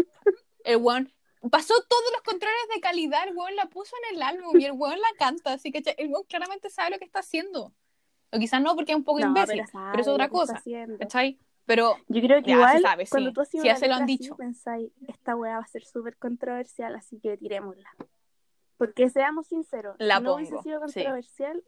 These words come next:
Speaker 2: ese álbum hubiese pasado desapercibido.
Speaker 1: Mira,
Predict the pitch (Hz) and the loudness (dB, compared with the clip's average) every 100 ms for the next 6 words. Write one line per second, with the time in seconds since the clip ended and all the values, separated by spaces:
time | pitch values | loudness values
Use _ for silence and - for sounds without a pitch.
0 | _ 233 - 226 240 233 240 254 - 214 | _ -14 -8 -6 -6 -8 -8 -10 -8 -8
1 | 208 220 220 208 202 214 214 214 - _ | -8 -10 -12 -12 -10 -8 -8 -8 -10 _
2 | _ _ - 220 220 208 208 - 196 196 | _ _ -6 -4 -2 -4 -4 -8 -8 -8
3 | 220 _ _ _ _ _ _ _ _ - | -12 _ _ _ _ _ _ _ _ -20
4 | - - - - 220 - | -20 -20 -20 -4 2 2